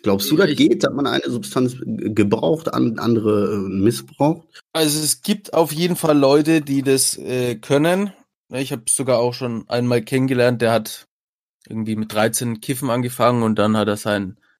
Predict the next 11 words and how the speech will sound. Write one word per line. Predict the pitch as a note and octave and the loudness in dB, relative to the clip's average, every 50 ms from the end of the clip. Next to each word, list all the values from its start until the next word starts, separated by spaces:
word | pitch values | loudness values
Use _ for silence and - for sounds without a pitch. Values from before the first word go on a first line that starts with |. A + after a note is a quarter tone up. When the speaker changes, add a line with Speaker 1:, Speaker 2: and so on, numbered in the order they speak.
| _ _ _ | _ _ _
Speaker 2:
Medizinstudium | - A#2 A2+ A2 A2 - - C#3+ C3+ C#3 C3 - - C#3+ C3+ C3 C3 B2+ B2+ B2 | -6 -6 -4 -4 -4 -4 0 0 0 0 0 0 2 2 2 4 2 0 0 0
gemacht | B2+ A#2 A#2+ A#2+ B2 B2 - - | 0 2 2 2 0 0 -4 -10
und | - A#2+ | -8 -4
dann | A2 A2 A2 A2 | -2 -2 0 0
hat | A#2 A2+ A2+ | 0 0 0
er | A2 | 0
halt | A2+ A2 G#2+ | 0 0 -2
irgendwann | A2 - A2+ A2 A2 G#2 | -2 -4 -2 -2 -2 0
aufgehört | - A2+ A#2 - - B2+ A#2 A#2 A#2+ A#2+ A2 | 0 0 -2 -2 -2 0 2 4 2 2 2
und | A#2 A2 A2 G#2+ A2 _ _ _ _ _ _ _ | 0 -2 -4 -4 -6 _ _ _ _ _ _ _
nichts, | - A#2+ B2 D3+ D3+ - - - - - | -2 2 2 2 2 0 -4 -6 -6 -8